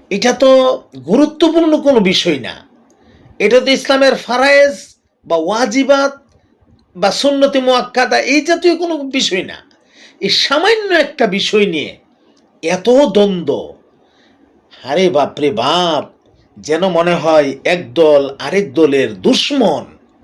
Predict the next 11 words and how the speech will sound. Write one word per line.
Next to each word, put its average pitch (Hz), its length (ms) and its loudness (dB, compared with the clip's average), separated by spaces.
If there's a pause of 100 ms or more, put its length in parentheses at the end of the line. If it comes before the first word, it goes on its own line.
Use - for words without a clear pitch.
(440)
এক 180 300 -2
দল 175 260 4
আরেক 151 400 -4
দলরে 269 360 2
যেন 285 200 0 (840)
কাইটা 277 280 0
ফালাইব, 202 520 0
মাইরা 226 320 2
ফালাইব, 180 480 -2
দইরা 214 340 0
ফালাইব, 160 440 -6